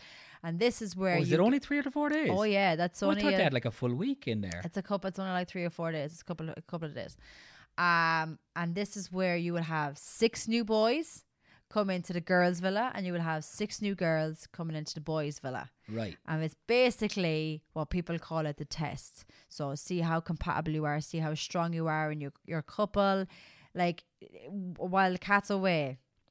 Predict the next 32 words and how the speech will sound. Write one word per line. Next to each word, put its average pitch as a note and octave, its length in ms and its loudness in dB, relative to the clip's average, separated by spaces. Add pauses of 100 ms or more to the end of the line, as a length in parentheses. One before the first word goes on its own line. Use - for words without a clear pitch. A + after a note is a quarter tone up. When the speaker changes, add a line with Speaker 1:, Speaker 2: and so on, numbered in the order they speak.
(120)
Speaker 1:
kind E3+ 220 0
of D3+ 100 0
situation. D3+ 880 -4
Speaker 2:
<laughs> - 40 -20 (140)
Speaker 1:
But, F#3 140 0
like, F3+ 220 2 (260)
what G3+ 140 4
Speaker 2:
While B2+ 80 8
Speaker 1:
baffles G#3+ 200 12 (180)
Speaker 2:
cat's A3+ 40 -2
Speaker 1:
me B3+ 280 8
Speaker 2:
away, A#2+ 480 6 (140)
Ekin A#2 320 -2
Su A#2 220 -2
will A2+ 240 -2
play. A#2 240 -2
Speaker 1:
play, G#3+ 220 10
Speaker 2:
<laughs> G#3 100 10
Speaker 1:
right? B3 180 12 (360)
What C4 100 8
baffles C4+ 460 10
me C4 220 4
is, A3+ 140 4
like, A3 320 4 (360)
like, F#3 340 -2
they G#3 140 2
do B3 220 -2
realize G3+ 520 2
cameras F3+ 480 2
are E3+ 80 -2
on E3 160 -2
them. A2 200 -12